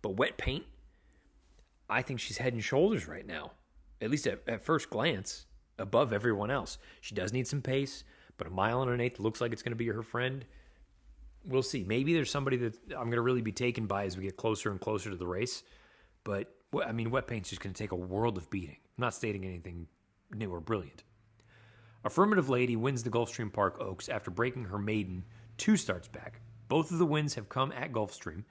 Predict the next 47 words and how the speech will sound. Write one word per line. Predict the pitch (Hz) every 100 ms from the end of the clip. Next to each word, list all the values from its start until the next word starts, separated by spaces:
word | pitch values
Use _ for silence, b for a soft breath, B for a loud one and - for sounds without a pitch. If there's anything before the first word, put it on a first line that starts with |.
| b b b -
but | 165
she's | 180 131
run | 147 139
well | 123 135 139 151
elsewhere. | 147 123 - 87 -
She | -
ran | 90 87 85
a |
good | 82 92
second | - 120 110
behind | 104 98 98
Julia | 98 104 95 82
Shining | - 98 95
in | 90
the | 82
Demoiselle. | 85 82 78 82 113 139 139 - - b b b b b b _ _ _ _ _ _ _
She | - 113
ran | 107 98
behind | 92 101 90
Gambling | 101 98 87 80
Girl | 92 113 131 190 - _ _ _ _
in | 98
the | 82
Busanda. | 85 - 117 127 135 175 _ _ _
We're | 90
gonna | 85 85
hear | 90
about | 82 82 82
Gambling | 87 82 82
Girl | 87 87
later | 87 95 82
on. | 98 85 92 b b b b b b - _ _ - _ _ - _ _ _ - - - - - - _
You | 196
know, | 208 127 - - -
a | 143
mile | 175 190 185
and | 175
an |
eighth | 254 202
isn't | 117 123
gonna | 117
be | 117
a | 107
problem | - 113 98
for | 92 92
this | 85
girl. | - 78 - -